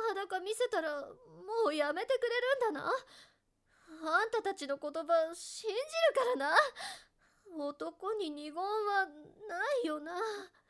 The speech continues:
わかった。わかったって。全部脱げばいいんだろ。そしたら私、もうカラオケでもネカフェでもそっち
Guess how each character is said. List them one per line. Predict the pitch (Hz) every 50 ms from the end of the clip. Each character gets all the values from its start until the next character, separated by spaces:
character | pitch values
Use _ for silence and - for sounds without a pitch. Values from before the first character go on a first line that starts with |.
| _ _ _ _ _ _ _ _ _ _ _ _ _ _ _ _ _ _ _ _ _ _ _ _ _ _ _ _ _ _ 480 508 453 330 349 320 285 294
わ | 302 285 285
か | 294 320 320
っ | - - 523 698 719 740 - 466 508 381 359 - - - 605 740 762 659 587 - - 392 370
た。 | 339 330
わ | 320 339 349
か |
っ | 349 554 605 698 679 679
た | 523 466 440
っ | 453 -
て。 | - 302 330 349 349 - 392 370 - - - - - - - _ _ _ _ _ _ _ _ _ _ _ _ _ _ _ _ _ _ _ 311 294 _ _ _ -
全 | - - 349 392 508 523 440 320
部 | 311 311 311
脱 | 285
げ | 311 453 494 539 587 523
ば | - - - - - - - _ _ _ _ _ 359 349
い | 349 359 370 370 359
い |
ん | 339 311
だ | 285 285 277
ろ。 | 269 269 277 311 359 349 466 - - - - - - - _ _ _ _ _ _ _ _ _ _ _ _ _ _ _ _ _ _ _ 247 240 - - - - - - _
そ | 302 302 302
し | 302 - -
た | 392 440 480 440
ら | 269 269
私、 | 269 277 285 285 - 302 285 - - 285 294 - - - 302 302
も | 311 330 330 349 320
う | -
カ | - - 277 269
ラ | 285 311 349
オ | 415
ケ | - 403 392
で | 415 415
も | - 247
ネ | 240 254 262
カ | 277 320 381
フ | 392
ェ | 359
で | 349 466
も | 427 403 277 294 277 - 294
そ | 294 - - - 427 381 381
っ | 381
ち | -